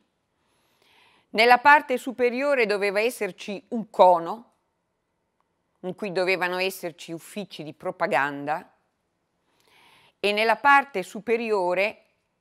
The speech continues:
ancora, infine, un cilindro. Un cilindro che doveva essere usato come antenna,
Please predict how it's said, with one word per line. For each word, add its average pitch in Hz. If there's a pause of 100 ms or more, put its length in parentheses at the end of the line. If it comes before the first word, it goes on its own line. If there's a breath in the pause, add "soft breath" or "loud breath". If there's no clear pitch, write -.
(600)
ancora, 175 (260)
infine, 147 (220)
un 220
cilindro. 170 (2000 soft breath)
Un 233
cilindro 302
che 214
doveva 208
essere 196
usato 214
come 147
antenna, 254